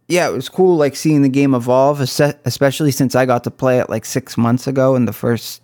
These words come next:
Next Fest, I think it was in. So I saw it in, like, six different states. Um, but imagine if you're a dev and you can give your testers, like, I guess they must be doing this, right? 'Cause I know we, you, you can get stuff, like, if you, if you develop an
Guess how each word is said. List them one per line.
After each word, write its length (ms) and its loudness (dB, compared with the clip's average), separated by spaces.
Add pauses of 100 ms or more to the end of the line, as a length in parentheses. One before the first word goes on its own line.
Next 360 -4
Fest, 280 -2
I 120 -2
think 240 -4
it 60 -2
was 220 -4
in. 200 -4 (340)
So 100 -6
I 60 0
saw 220 2
it 60 0
in, 60 -2
like, 200 -2
six 320 -6
different 340 -4
states. 580 -4 (520)
Um, 500 -4 (300)
but 100 2
imagine 380 2
if 80 -2
you're 140 2
a 20 0
dev 440 2
and 140 2
you 80 2
can 180 0
give 220 0
your 160 0
testers, 720 -4
like, 240 -10
I 100 -6
guess 200 -4
they 120 -2
must 300 -6
be 100 -4
doing 360 -2
this, 200 -16
right? 260 -2
'Cause 220 -8 (380)
I 120 -2
know 280 2
we, 240 -8
you, 160 -10
you 180 -4
can 160 -2
get 220 0
stuff, 420 -2
like, 160 -2
if 160 -2
you, 140 2
if 100 -6
you 80 0
develop 320 0
an 120 -2